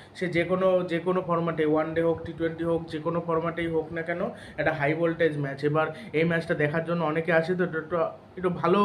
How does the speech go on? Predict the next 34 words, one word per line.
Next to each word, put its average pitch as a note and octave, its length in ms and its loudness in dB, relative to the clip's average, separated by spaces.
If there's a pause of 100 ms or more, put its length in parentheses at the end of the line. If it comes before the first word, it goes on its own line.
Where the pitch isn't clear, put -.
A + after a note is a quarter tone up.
আহ, F3+ 520 -2
পিচে F#3 200 -2
খেলা F3+ 280 4
হলে F#3+ 200 2
ভালো D#3 260 2
লাগবে। D3 300 2
এবার E3 180 4
এরকম E3 260 0
স্লো E3+ 520 0
ফাটা D#3 280 4
উইকেটে E3+ 360 0
যদি E3+ 200 -4
খেলা D#3+ 300 0
হয়, D3+ 260 2 (260)
তাহলে D3+ 200 2
কিন্তু D#3+ 240 0
ম্যাচ D3+ 220 0
দেখে D#3 240 -2 (200)
পোষাবে D3 380 0
না। A#2 180 -8 (320)
আর C#3 200 2 (280)
পাকিস্তানের F3 480 0
বিরুদ্ধে G3+ 240 0
জিততে F#3 300 0
গেলে G#3 220 2
ভারতকে E3 400 0
চেস F3 280 -2
করলে F3+ 260 2
হবে E3+ 200 4
না, A#3+ 200 2 (200)
প্রথমে E3+ 280 2
ব্যাটটা E3 340 2
করতে, E3 300 -4
এই D3+ 180 4